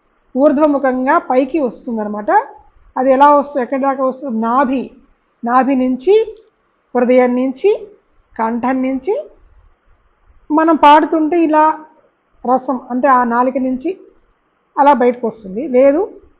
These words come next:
అది ఎక్కడి నుంచి ఇక్కడికి మూర్ధ-, మూర్ధం అంటారు దీన్ని, మూ-, మూర్ధ స్థానం అంటారు,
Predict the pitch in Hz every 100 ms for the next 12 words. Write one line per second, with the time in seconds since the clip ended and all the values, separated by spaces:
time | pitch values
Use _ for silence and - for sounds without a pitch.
0 | _ - 254 254 262 277 269 330 269 226
1 | 254 220 196 - _ _ _ _ 226 233
2 | 262 233 240 226 254 226 254 226 214 208
3 | 214 214 226 220 220 - _ _ _ 220
4 | 233 220 220 226 214 208 208 208